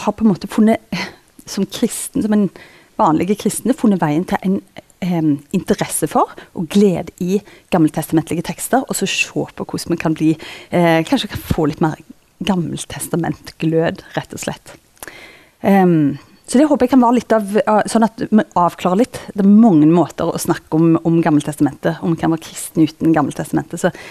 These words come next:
det er litt av min innfallsvinkel her da. Ehm, jeg tenkte litt på et bilde. Jeg kommer til å bruke noen sånne bilder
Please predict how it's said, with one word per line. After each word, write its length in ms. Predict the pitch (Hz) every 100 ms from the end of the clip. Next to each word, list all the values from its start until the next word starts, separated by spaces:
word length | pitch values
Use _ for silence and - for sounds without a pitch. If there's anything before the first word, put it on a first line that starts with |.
| -
det 80 | -
er 80 | 175
litt 160 | 151
av 80 | 170
min 240 | 160 139 131 -
innfallsvinkel 720 | 156 127 - 151 - 151 -
her 160 | 151 -
da. 80 | - - _ _ - - - - - - - _ - 214
Ehm, 560 | 208 196 175 147 135 - 147 - _ _ _ - - - -
jeg 240 | 311 392
tenkte 480 | - 359 277 - 233
litt 160 | 226 -
på 240 | - 160
et 160 | - -
bilde. 380 | 208 139 127 -
Jeg 260 | 226 - -
kommer 160 | 226
til 80 | 226
å 80 | 214
bruke 240 | 190 156
noen 240 | 180 151 160
sånne 160 | 170
bilder 400 | 165 151 135 147